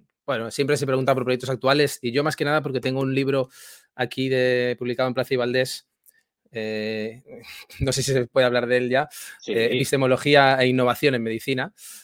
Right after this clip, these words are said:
Speaker 2: Sí.
Speaker 1: del que vamos a hablar, vamos a hablar en este podcast de, del libro, pero me ha parecido muy interesante porque ahí hablas también de, de los algoritmos, creo. Eh, no sé cómo, cómo ha
Speaker 2: Ujú.
Speaker 1: pa-, cómo ha surgido la, el proyecto de, de coordinar este libro.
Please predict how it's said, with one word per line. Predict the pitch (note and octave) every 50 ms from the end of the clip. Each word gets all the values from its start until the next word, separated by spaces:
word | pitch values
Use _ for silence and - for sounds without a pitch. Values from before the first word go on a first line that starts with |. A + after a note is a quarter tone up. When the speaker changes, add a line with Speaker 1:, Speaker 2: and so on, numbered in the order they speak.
| - _ _ _ -
Speaker 2:
Sí. | - -
Speaker 1:
del | C#3+ C3+
que | - C3
vamos | C3+ D3 D3+ C3+
a | C#3
hablar, | B2+ C3 C3+ B2+ A#2+
vamos | A2+ A#2 B2 -
a | C3+
hablar | A#2+ A#2 A#2 A#2
en | A2+
este | A2 G#2+ - A#2 G#2+
podcast | A#2 A2+ - - A#2+ A#2 A2+
de, | G#2+ G#2
del | G2+ G#2+ G#2 G#2
libro, | G#2+ A2 A#2 B2 C3 C3+ C3+ _ _ _ _ _ _
pero | _ B2 A2+ A#2 A2+ A2 A2 G#2+ A2 A2 A2 G#2+ A2 A2+ A#2 -
me | C#3 C3+
ha | C3+
parecido | D#3+ E3+ D#3+ E3 F3 E3
muy | E3 D#3+
interesante | D3+ C#3 C#3+ C3+ - D3+ D3 C#3+
porque | C#3+ C#3 B2+ C3
ahí | C3 B2+
hablas | C3 C3 B2 - -
también | B2 A#2 A#2 A#2+ A#2+ A#2+
de, | A#2 A#2+ A#2+ A#2+ A#2 A#2
de | A#2 A#2 A2+
los | G#2+ - -
algoritmos, | A#2+ A2 A2 A2+ C3 C#3 C#3 B2+ A#2
creo. | - - A#2+ C3 D3 C#3 B2 A#2
Eh, | A2+ A2 G#2+ G#2+ G#2+ G#2+ A2+
no | B2+ C3
sé | - C#3+
cómo, | B2+ C#3 C3+ C3+ B2+
cómo | B2+ E3 D#3+ C3+ C#3
ha |
Speaker 2:
Ujú. | D3 -
Speaker 1:
pa-, | C3 C3+
cómo | - - C3+ B2+ C3
ha | C3+
surgido | - - C#3 B2 - C3 B2+ B2 A#2+
la, | A#2 A#2 A2+ A2+ A2 A2 A2
el | A#2 A#2
proyecto | - B2 A#2+ A2 A2+ G#2+ _ - A#2+
de, | A2+ A2 A2 A2 A2 A#2
de | B2+ A#2
coordinar | - - B2 A#2+ A#2+ A#2 B2 A2+ G#2 - _ _ _
este | - A2 - - A2+
libro. | G2+ G#2+ G#2 G#2 G2+ F#2+